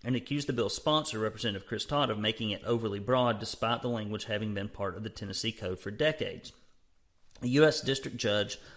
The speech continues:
Thomas Parker, a President Trump appointee, has issued a temporary injunction against the law, saying it is too vague and citing possible First Amendment rights violations. I can't believe anybody's even standing up for the First Amendment anymore. I thought that thing was in the dustbin of history.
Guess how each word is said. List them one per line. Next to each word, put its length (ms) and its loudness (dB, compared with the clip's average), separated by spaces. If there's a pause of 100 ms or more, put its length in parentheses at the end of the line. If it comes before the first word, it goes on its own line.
(120)
Thomas 300 2
Parker, 460 -2 (200)
a 60 -6
President 400 2
Trump 220 -2
appointee, 640 -10 (420)
has 240 4
issued 300 2
a 100 2
temporary 640 4
injunction 720 -2 (600)
against 340 2
the 60 -4
law, 180 0
saying 300 2
it 60 -2
is 120 -4
too 180 2
vague 300 2
and 140 -4
citing 320 2
possible 400 -6
First 300 -6
Amendment 340 -4
rights 340 -4
violations. 600 -8
I 100 -6
can't 240 -10
believe 440 -4 (800)
anybody's 420 -2
even 220 0
standing 380 -2
up 160 0
for 80 -10
the 60 -12
First 300 -8
Amendment 360 -6
anymore. 320 -6
I 80 -4
thought 240 -4
that 240 -4
thing 180 -8
was 120 -6
in 80 -8
the 60 -8
dustbin 460 -4
of 80 -12
history. 400 -6